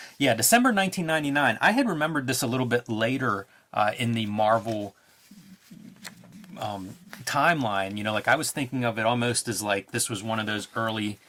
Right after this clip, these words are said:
uh, Quesada, you know,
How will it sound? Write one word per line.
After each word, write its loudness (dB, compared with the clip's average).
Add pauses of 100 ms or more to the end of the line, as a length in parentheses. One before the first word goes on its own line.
(380)
uh, -6 (140)
Quesada, 2 (640)
you 0
know, -2